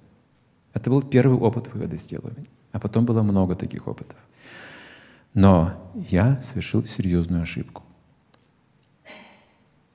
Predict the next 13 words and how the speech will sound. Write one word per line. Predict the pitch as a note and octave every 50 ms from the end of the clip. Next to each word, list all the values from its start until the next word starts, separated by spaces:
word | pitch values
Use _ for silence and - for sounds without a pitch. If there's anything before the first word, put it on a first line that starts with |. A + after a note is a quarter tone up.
| _ _ _ _ _ _ _ -
Не | A2 A2+ C3
подставляйте | B2+ C#3 C3 C3 - - C3 B2 B2 B2 A#2+ A#2 A#2+
себя | A#2 - - A2 -
тому | - - F#2 F#2 F#2+
миру, | F2+ F2+ F2 F2 E2 E2+ D#2+ D#2+ E2 E2+
это | - - -
очень | E2+ - - -
опасно. | - - - - - - - - - _ _ _ _ _ _ _ _ _ _ _ _ _ _ _ _ _ _ _ _ _ _ _ _ _ _ _ _ _ _ _ _ _ _ _ _ _ -
Это | B2 A#2+ B2 A#2
серьёзная | - - A#2+ A2 G#2 F#2+ F2+ F2 D#2
опасность, | - D2+ D2 - - - F#2
сразу | - - F#2 E2 D#2+
предупреждаю. | - D#2 D2+ C2 C2+ E2+ D#2+ D2 A#1+ - A2+